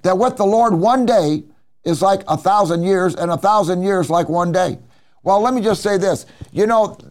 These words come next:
the parable about the Good Samaritan, where the man was beaten by thieves who took everything he had, beat him up. He was bloody. He was, uh, unconscious, actually, on the side of a road. And then you have,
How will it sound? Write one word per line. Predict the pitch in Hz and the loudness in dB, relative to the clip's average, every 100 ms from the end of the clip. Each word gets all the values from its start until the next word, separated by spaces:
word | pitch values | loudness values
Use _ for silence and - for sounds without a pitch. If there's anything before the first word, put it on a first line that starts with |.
| - | -10
the | 165 175 | -4 -4
parable | - - - 254 262 202 185 | -6 -10 -2 0 2 0 0
about | 170 185 | 0 0
the | 160 | 0
Good | 180 208 | -2 -2
Samaritan, | - 165 170 170 139 110 - - _ _ _ _ _ _ - | -2 -4 -2 -2 -2 -8 -14 -20 _ _ _ _ _ _ -8
where | 180 196 | -2 0
the | 175 | 0
man | 180 233 220 190 | -2 -2 -2 0
was | 170 151 - - _ _ _ - 123 | 0 -2 -6 -18 _ _ _ -20 -4
beaten | 254 220 156 | -4 -2 -2
by | 180 165 | 0 -2
thieves | - 208 151 139 - - - _ _ _ _ - | 0 0 2 -2 -6 -16 -20 _ _ _ _ -10
who | 156 | -8
took | 156 254 214 | -2 -2 0
everything | 214 196 202 190 | 0 0 -2 -4
he | 170 | -2
had, | 147 170 139 135 - _ _ _ _ _ _ | 0 0 0 -2 -8 _ _ _ _ _ _
beat | 214 254 | -4 0
him | 226 180 | 0 2
up. | 170 170 - _ | 0 -2 -8 _
He | - | -4
was | 170 135 | -2 -2
bloody. | 95 180 202 196 | -2 0 2 2
He | 175 | 2
was, | 165 143 - - _ _ _ | 2 -2 -4 -20 _ _ _
uh, | 143 135 113 - | -2 -2 -4 -8
unconscious, | 196 214 175 220 208 143 135 | -4 -2 0 0 0 -4 -4
actually, | 165 175 - 120 127 - _ _ - | -4 -4 -4 -6 -6 -14 _ _ -6
on | 170 196 | -4 -2
the | 160 | -2
side | 220 226 | 0 0
of | 208 | 0
a | 165 | 0
road. | 180 196 175 | 2 2 2
And | 160 | 0
then | 180 180 | -4 -2
you | 170 | 0
have, | 170 | -2